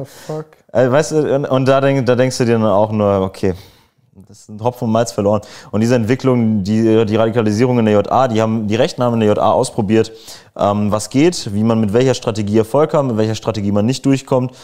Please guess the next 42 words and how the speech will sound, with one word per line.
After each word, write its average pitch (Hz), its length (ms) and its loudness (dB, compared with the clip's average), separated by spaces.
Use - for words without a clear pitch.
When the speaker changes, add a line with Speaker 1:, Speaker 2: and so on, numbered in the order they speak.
Speaker 2:
Das - 140 -14
war 110 80 0
der-, 104 220 2
deren 104 260 0
Testballon. 131 600 -2
Und 113 60 0
als 107 160 0
man 110 100 0
gesehen 107 280 0
hat, 113 120 -4
wie 110 80 -2
man 110 140 2
die 101 60 -2
J 104 120 2
A 120 160 2
übernommen 113 400 0
hat 131 260 -4
und 101 60 -6
wie 104 40 -2
man's 107 220 -2
dann 117 180 0
geschafft 131 380 -2
hat, 117 140 -2
die 104 60 -2
J 107 120 2
A 107 140 2
in 107 120 -2
der 107 100 2
A 98 120 2
F 104 80 -4
D 147 140 0
zu 135 180 -4
halten 127 480 -2
und, 104 300 -6
äh, 104 140 0
mit 104 180 -2
ein 98 80 -6
paar 104 140 -4
Feigenblättern 123 580 -2
an 107 140 -2
der 110 80 0
Spitze 113 500 -2